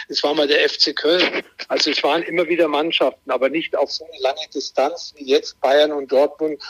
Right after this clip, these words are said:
so diese Rivalität Erster gegen Zweiter, äh, Dortmund gegen Bayern, Bayern gegen Dortmund, sondern es hat früher,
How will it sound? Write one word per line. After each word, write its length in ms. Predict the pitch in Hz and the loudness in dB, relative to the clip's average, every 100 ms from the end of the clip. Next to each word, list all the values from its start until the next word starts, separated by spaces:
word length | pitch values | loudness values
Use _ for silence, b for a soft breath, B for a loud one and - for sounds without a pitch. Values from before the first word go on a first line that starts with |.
| B | B
so 160 | - 143 | -4 -4
diese 320 | 165 143 147 | -4 -4 -2
Rivalität 640 | 151 147 143 135 151 - B B | 2 2 2 2 2 0 B B
Erster 320 | - 156 - 151 | -2 0 0 -2
gegen 280 | 151 143 | -2 -6
Zweiter, 640 | - - 135 160 165 165 165 B B B | -8 0 2 4 4 2 -2 B B B
äh, 400 | - 147 156 143 139 | -4 0 2 0 0
Dortmund 420 | - 151 - 151 | 0 0 0 -2
gegen 300 | 147 151 147 | 2 0 0
Bayern, 400 | 139 147 156 156 | 2 4 4 2
Bayern 320 | 139 147 147 143 | 2 2 2 -2
gegen 240 | 143 139 | -6 -2
Dortmund, 400 | 131 147 160 147 | -2 -2 -4 -4
sondern 240 | 147 147 | -4 -4
es 180 | 147 - | -8 -4
hat 180 | 151 - | -6 -6
früher, 440 | - 151 170 175 | -10 0 2 2